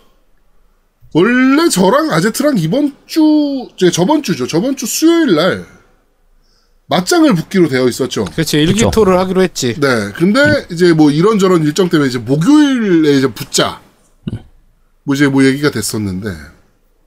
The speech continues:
Speaker 1: 붙자라고 얘기하고 한 시간 만에, 어, 이거 제가 봤을 때 아제트가 <laughs> 사주한 게 아닌가.
Speaker 2: 아제트
Speaker 3: 아니,
Speaker 2: 그
Speaker 1: 라는 생각이
Speaker 2: 항의원의
Speaker 1: 들어요.
Speaker 2: 단골 그 사람일 수 있어.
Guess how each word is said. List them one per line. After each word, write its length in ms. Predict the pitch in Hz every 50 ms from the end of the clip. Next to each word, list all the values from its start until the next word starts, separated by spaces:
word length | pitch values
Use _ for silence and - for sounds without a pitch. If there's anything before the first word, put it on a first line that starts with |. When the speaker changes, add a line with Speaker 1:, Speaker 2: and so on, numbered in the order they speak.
| _ _ _ _ _ _ _ _ _ _ _ _ _ _ _ _ _ - _ _ _ _ _ _ _ _ _ _ _ - -
Speaker 1:
붙자라고 640 | 196 220 - - 381 330 277 208 233 240 240 220 175
얘기하고 480 | 170 190 233 226 208 254 277 254 294
한 180 | 262 - 311 349
시간 800 | 339 - 392 370 359 320 302 254 233 220 196 180 170 156 151 156
만에, 380 | 147 139 139 170 214 240 240 - - - - - - _ _ _ _ _ _ _ _ _ _ _ _ _ _ _ _ _ _ _
어, 560 | - 143 131 123 123 117 113 110 110 110 113 - _ _ _ _ _ _ _ -
이거 340 | 165 175 226 330 349 320 262 214 139 139 135 147 135 - -
제가 340 | - - 165 175 208 320 339
봤을 280 | 339 277 - - 185
때 120 | 180 - 262 240 180 143 127 113 101 90 73
아제트가 960 | 65 92 131 151 202 311 269 - - 294 254 233 196 185 196 220 202 156 123
<laughs> 2000 | 104 185 87 - - 247 - 311 - 370 - - 349 359 - - 302 - - - - 202 - - - - - 185 190 208 - - - 247 269 254 - - - 226 214
사주한 680 | - - - - 294 302 330 311 311 349 339 330 302
게 80 | 277 285
아닌가. 920 | 202 175 160 175 185 165 151 135 127 127 135 131 123 110 104 98 92 87 -
Speaker 2:
아제트 360 | 160 196 214 269 269 - -
Speaker 3:
아니, 360 | 277 254 240 226 - 190 165
Speaker 2:
그 120 | - - 208
Speaker 1:
라는 340 | 196 185 247 294 302 240 -
생각이 260 | - 285 277 269 262
Speaker 2:
항의원의 160 | 269 269 262 240
Speaker 1:
들어요. 260 | 196 156 143 220 135
Speaker 2:
단골 580 | 104 - 180 202 226 226 247 247 240 226 208 170
그 540 | - - 175 165 156 147 135 127 120 117 123 -
사람일 340 | - - 196 196 185 170 160
수 160 | - - 139
있어. 320 | 110 98 - - 101 87